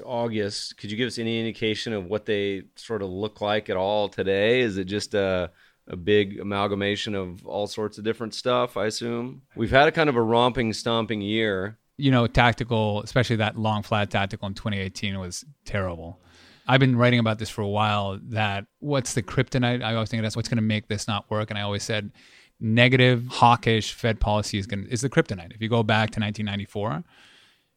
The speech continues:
Speaker 2: it is terrible for multi-asset strategies. And why ninety-four? Because Greenspan came out behind the curve inflation, and he started raising rates. I think he raised them from three to eight in thirteen months,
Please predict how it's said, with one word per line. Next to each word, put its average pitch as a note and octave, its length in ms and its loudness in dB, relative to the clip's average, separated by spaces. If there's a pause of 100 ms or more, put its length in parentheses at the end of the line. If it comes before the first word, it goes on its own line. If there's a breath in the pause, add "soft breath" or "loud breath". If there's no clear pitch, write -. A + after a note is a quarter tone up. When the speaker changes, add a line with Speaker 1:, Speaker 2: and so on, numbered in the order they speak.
(100)
Speaker 2:
it A#2 120 0
is A2+ 200 2
terrible A2+ 500 6
for G#2 180 -6
multi-asset F#2+ 680 -6
strategies. E2 480 -10
And F#2+ 140 -12
why A2 240 4
ninety-four? A2+ 580 4
Because G2+ 240 -4
Greenspan G#2+ 760 0 (680 soft breath)
came A#2 260 2
out G#2+ 380 2 (260)
behind A2+ 280 2
the G#2+ 60 2
curve G#2+ 340 0
inflation, G#2 480 -2
and G2+ 80 -2
he G#2+ 40 0
started G#2 300 0
raising A2 500 -2
rates. F#2 360 -6
I C3 60 -12
think G3 140 -8
he F3 40 -2
raised B2+ 200 0
them A#2 60 -10
from F#2+ 200 -8
three G#2 220 -4
to - 240 -6 (100)
eight G#2 300 -4 (100)
in G2 360 -10 (100)
thirteen G2+ 360 0
months, E2+ 400 -14